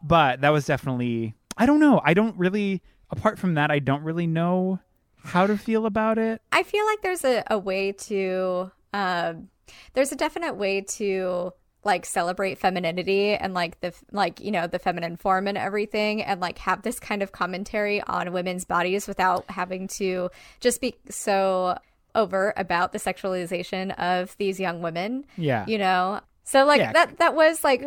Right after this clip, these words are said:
Speaker 2: pretty jarring for me because, like you said, like, it was done, it was, like, it felt to me, like, very male gazy. I mean, this whole, Carrie is written by Stephen King. It's his very
Speaker 1: Yes.
Speaker 2: first novel and
Speaker 1: Yeah.
Speaker 2: also the very first novelization of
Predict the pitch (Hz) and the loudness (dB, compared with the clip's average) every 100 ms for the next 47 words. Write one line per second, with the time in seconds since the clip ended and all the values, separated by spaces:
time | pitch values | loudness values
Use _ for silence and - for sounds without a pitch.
0 | 269 285 - - 208 226 226 247 185 175 | -8 -14 -10 -4 0 0 -2 0 2 4
1 | 196 240 254 285 285 302 311 285 294 262 | 4 0 0 2 2 0 0 -2 2 2
2 | 254 254 262 233 196 196 196 214 196 202 | 2 0 0 2 4 4 2 -2 2 0
3 | 196 - 190 202 202 - - 226 - 196 | 0 -2 -2 0 -2 -2 -2 -2 2 2
4 | 196 - 226 175 185 196 208 190 180 180 | 2 0 -6 -4 -2 0 0 0 0 0
5 | 190 175 180 185 180 196 202 220 226 247 | 0 2 2 0 -2 0 0 2 2 0
6 | 269 285 254 247 226 - 302 320 302 262 | 0 2 4 4 2 -2 0 0 0 -2
7 | 226 - 208 202 196 190 180 180 190 - | -2 0 -2 -2 -6 -2 2 2 0 -2
8 | 190 220 202 - 185 - 226 226 233 190 | -4 -4 -6 -6 -8 -2 0 2 0 4
9 | 214 208 196 226 262 - 185 175 180 170 | 6 4 4 2 2 0 -2 0 -2 -2
10 | 196 - - 196 185 135 110 - - 180 | -4 -4 0 4 4 4 2 -2 -14 -20
11 | _ - 190 202 185 190 185 180 - 190 | _ 0 2 0 -2 0 0 0 -2 -2
12 | 180 - 180 185 170 175 175 180 175 - | -4 -6 -6 -4 -4 -4 -4 -6 -6 -2
13 | 185 180 175 175 | 2 2 2 -4